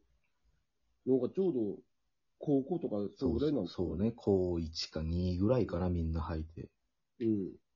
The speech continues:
Speaker 2: ああ。
Speaker 1: あ、それぐらいからやけど。でも今さ、
Speaker 2: うん。
Speaker 1: トランクス履くと逆にスースーせん？
Speaker 2: ああ、ある。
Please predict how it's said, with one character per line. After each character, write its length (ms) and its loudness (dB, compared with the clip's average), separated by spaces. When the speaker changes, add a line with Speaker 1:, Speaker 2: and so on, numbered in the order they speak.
Speaker 2:
あ 40 -8
あ。 20 -18
Speaker 1:
あ、 100 -12
そ 80 -4
れ 120 0
ぐ 100 0
ら 100 0
い 60 -2
か 80 -8
ら 100 -2
や 400 -2
け 160 -6
ど。 340 -6
で 80 6
も 200 6
今 200 4
さ、 100 -2
Speaker 2:
う 80 -4
ん。 220 -4
Speaker 1:
ト 100 -2
ラ 80 6
ン 120 4
ク 80 -16
ス 120 0
履 160 2
く 100 -10
と 460 2
逆 340 -2
に 180 4
ス 160 -2
ー 120 4
ス 160 -8
ー 100 -2
せ 120 0
ん？ 120 -6
Speaker 2:
あ 80 0
あ、 240 0
あ 40 -2
る。 220 -4